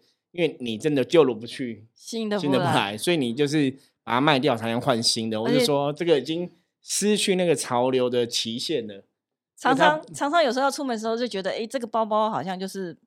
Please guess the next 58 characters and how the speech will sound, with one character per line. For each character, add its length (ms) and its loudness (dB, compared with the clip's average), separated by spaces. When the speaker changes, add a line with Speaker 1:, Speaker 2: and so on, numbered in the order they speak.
Speaker 2:
比 80 -16
较 100 0
不 140 -4
适 160 -10
合， 240 -10
就 140 -6
是 160 -8
要， 200 0
想 240 -2
要 140 -2
有 100 -2
一 60 -4
个 80 -6
比 100 -12
较 240 -2
新 160 -8
的 80 -4
包 200 -4
包， 100 0
Speaker 1:
新， 260 2
对。 120 2
Speaker 2:
然 120 0
后 220 -4
可 180 -10
以 80 -8
更 180 -4
适 280 -8
合。 100 -14
Speaker 1:
这 100 -6
个 120 6
你 40 4
们 160 4
女 120 0
生 180 4
比 60 2
较 140 6
了 220 -4
解， 360 -10
哦， 280 -12
真 160 2
的 160 2
对 160 2
包 140 4
包 220 8
的 240 -12
态 180 0
度 100 0
啊。 60 0
Speaker 2:
<laughs> 40 0
Speaker 1:
因 40 4
为 80 6
像 180 4
我 60 0
们 100 -2
男 220 -2
生 180 0
就 120 0
是 280 0